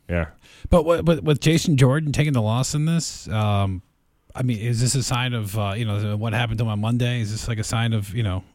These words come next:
Speaker 2: of what's
Speaker 1: I
Speaker 2: to
Speaker 1: don't
Speaker 2: come?
Speaker 1: know.
Speaker 2: Or
Speaker 1: I don't know. I, th-, I maybe, but I also feel like maybe it's kind of a. I mean, he's been brought in as Kurt Angle's kid, and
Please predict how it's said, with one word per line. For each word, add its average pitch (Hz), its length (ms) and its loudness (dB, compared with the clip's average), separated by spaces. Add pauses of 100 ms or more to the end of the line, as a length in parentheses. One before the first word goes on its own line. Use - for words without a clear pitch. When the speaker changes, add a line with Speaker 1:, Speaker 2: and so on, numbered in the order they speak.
Speaker 2:
of 98 140 -6
what's 247 200 -4
Speaker 1:
I 294 60 -2
Speaker 2:
to - 40 0
Speaker 1:
don't - 60 0
Speaker 2:
come? 226 240 2
Speaker 1:
know. 156 80 0
Speaker 2:
Or 92 260 -4 (240)
Speaker 1:
I 190 160 2
don't 95 140 2
know. 78 160 -2
I, 95 60 0
th-, 101 340 -2
I 117 160 -2 (100)
maybe, 151 560 2
but 101 260 -2 (480)
I 120 100 2
also 113 180 2
feel 113 180 0
like 107 160 0
maybe 104 300 2
it's 90 120 -2
kind 101 280 2
of 87 100 0
a. 85 240 0
I 95 80 -4
mean, 95 140 0
he's 95 140 -2
been 98 180 -2
brought 98 240 4
in 87 100 0
as 80 80 -8
Kurt 98 180 0
Angle's 85 280 -2
kid, 92 320 0 (640)
and 80 240 -2